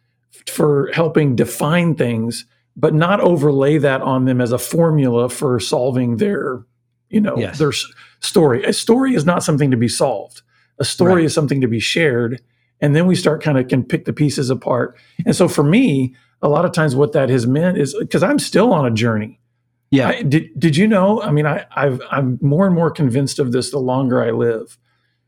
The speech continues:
Speaker 1: Whatever our primary weakest links are in our lives, emotionally, spiritually, psychologically, whatever,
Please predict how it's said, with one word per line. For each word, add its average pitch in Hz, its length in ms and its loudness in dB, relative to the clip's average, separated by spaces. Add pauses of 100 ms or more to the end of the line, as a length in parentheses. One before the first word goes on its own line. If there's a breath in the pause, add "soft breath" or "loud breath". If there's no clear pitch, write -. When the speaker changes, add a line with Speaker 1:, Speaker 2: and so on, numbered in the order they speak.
(160)
Speaker 1:
Whatever 208 400 4
our 165 140 0
primary 160 600 0
weakest 151 720 -2
links 143 440 0
are 127 360 -6
in - 200 -6
our 135 180 0
lives, 110 380 -4
emotionally, 131 800 0
spiritually, 135 560 -4
psychologically, 131 680 -4
whatever, 123 520 -4